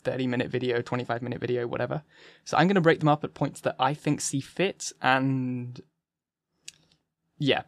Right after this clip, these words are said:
that's sort of what we have to do with books like this. I did the same in Fahrenheit four fifty-one. Please check out that book. Fantastic.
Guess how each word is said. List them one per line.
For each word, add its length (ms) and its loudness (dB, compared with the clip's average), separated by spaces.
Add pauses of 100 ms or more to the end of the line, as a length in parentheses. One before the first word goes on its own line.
that's 200 4
sort 120 2
of 80 -4
what 100 0
we 60 0
have 160 0
to 80 -4
do 80 2
with 140 -4
books 200 -2
like 140 0
this. 240 -6
I 60 0
did 120 -2
the 80 -6
same 300 2
in 460 0
Fahrenheit 420 2
four 160 0
fifty-one. 640 0
Please 160 0
check 180 -6
out 140 4
that 180 6
book. 260 -4 (280)
Fantastic. 920 -6